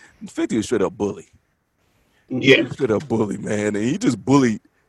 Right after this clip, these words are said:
Speaker 1: he bullied Ja Rule and Irv and Murder Inc. and just got rid of it. They changed from Murder Inc. to the Ink, and then you just didn't even hear from 'em.
Speaker 2: Yeah, they, they,
Speaker 1: They
Speaker 2: they
Speaker 1: just
Speaker 2: were just
Speaker 1: fell
Speaker 2: gone.
Speaker 1: off.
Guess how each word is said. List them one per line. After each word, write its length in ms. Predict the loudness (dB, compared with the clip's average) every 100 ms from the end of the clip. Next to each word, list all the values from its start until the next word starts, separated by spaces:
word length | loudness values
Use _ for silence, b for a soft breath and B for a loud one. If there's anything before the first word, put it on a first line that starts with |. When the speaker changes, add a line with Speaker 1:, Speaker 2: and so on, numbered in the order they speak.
| _
Speaker 1:
he 160 | -6 -4
bullied 500 | 4 6 6 2 -2 _ _ _ _ _ _ _ _ _ _ _ _ _ 0
Ja 160 | 4 6
Rule 420 | 4 2 2 2
and 360 | 2 -2 -14 -18 _ _ 4
Irv 400 | 6 6 4 0
and 160 | -2 0
Murder 240 | 0 0
Inc. 240 | 0 -2
and 100 | -4
just 260 | -2 -2 0
got 220 | -2 -2
rid 200 | 2 4
of 160 | 4 0
it. 120 | -14 _
They 180 | 4 4
changed 500 | 4 2 2 0 -2
from 160 | -2
Murder 240 | 2 0 2
Inc. 240 | -2 -6
to 160 | -2 2
the 160 | 2 0
Ink, 340 | -6 -8 -16 _ _ _ _ -14
and 100 | 2
then 480 | 4 6 4 -2 -8
you 160 | -4
just 160 | 0 2
didn't 180 | 2 2
even 60 | 6
hear 180 | 6
from 220 | 6 -2 -10
'em. 80 | -20 _ _ _ _ _ -12 4
Speaker 2:
Yeah, 180 | 4 6
they, 140 | 6 8
they, 180 | 8 8
Speaker 1:
They 160 | 8
Speaker 2:
they 20 |
Speaker 1:
just 160 | 10 8
Speaker 2:
were 60 | 8
just 80 |
Speaker 1:
fell 120 | 6 10
Speaker 2:
gone. 280 | 10 10
Speaker 1:
off. 140 | 4